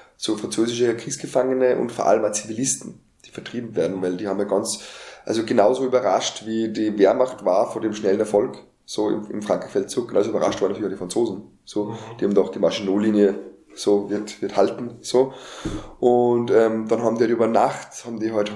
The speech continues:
Speaker 1: um, um, was nicht, zigtausende Franzosen dann ihr Haus lassen müssen, so.
Speaker 2: Mhm.
Speaker 1: Und, äh, da hab ich eine Szene geschrieben gehabt, wo eben dann Franz in Kontakt kommt mit so einem Zivilistenzug, so, die wegziehen,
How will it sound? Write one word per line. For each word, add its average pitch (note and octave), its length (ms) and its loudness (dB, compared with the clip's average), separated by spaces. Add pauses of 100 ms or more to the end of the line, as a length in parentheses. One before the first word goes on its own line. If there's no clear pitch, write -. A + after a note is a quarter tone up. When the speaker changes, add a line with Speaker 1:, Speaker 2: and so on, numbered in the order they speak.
Speaker 1:
um, G#2+ 280 -12
um, G2 160 -4
was F#2+ 120 0
nicht, - 260 -6
zigtausende C#3+ 720 2
Franzosen A#2 480 -4
dann G#2 80 -2
ihr G#2 140 -2
Haus - 240 2
lassen F2+ 320 -2
müssen, A#2 400 -8
so. G#2+ 320 -2 (320)
Speaker 2:
Mhm. A2 60 -16
Speaker 1:
Und, G2+ 360 0
äh, F#2+ 120 4
da A2 80 2
hab G#2 80 4
ich A2+ 60 0
eine G#2+ 100 -4
Szene G2+ 180 2
geschrieben G#2 260 -2
gehabt, G#2 240 -4
wo G#2 60 2
eben G2+ 120 0
dann G2+ 160 0
Franz - 300 -4
in G#2+ 80 -8
Kontakt - 300 -6
kommt G2 180 -6
mit F#2 120 -10
so - 100 -8
einem - 100 -12
Zivilistenzug, - 840 -10
so, - 120 -14
die - 200 -14
wegziehen, - 460 -12